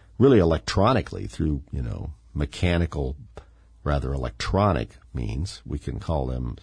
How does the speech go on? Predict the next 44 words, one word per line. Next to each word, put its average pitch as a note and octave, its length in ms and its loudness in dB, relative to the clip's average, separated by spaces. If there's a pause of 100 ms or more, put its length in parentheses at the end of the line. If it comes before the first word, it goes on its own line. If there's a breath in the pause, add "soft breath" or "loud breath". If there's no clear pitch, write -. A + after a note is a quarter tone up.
(260)
the C2+ 260 -6
bots, D2+ 600 2
which - 160 -8
are C2 60 -2
just C2 340 -6
cybernetic, C#2+ 920 0
uh, - 360 -8
programs, - 840 -2
little D2+ 260 -4 (420)
programs D#2 560 0
that - 100 -8
go D2+ 180 2
in D2+ 180 0
and C#2 160 -2 (520 soft breath)
they E2+ 220 2
look F2 220 2
at - 80 -6
things D2 300 0
like C2 200 -4
your C#2 80 -6
phrasing D#2 960 2
and B1 200 -4
the C#2 60 -2
word E2+ 300 4
use D2 500 0
and B1+ 160 -4 (400 loud breath)
where F2 160 4
two A2 240 2
words F2 480 4
are, D#2+ 280 0
how F2 180 2
close F2 420 2
are E2+ 80 4
these D#2+ 220 0
two E2+ 160 0
words, D#2 460 2
and D2 100 2
then C#2+ 80 0
it B1+ 40 -4
must D#2+ 300 0
mean D#2+ 260 2
this, D#2 380 0
and D#2+ 220 2
then F#2 300 6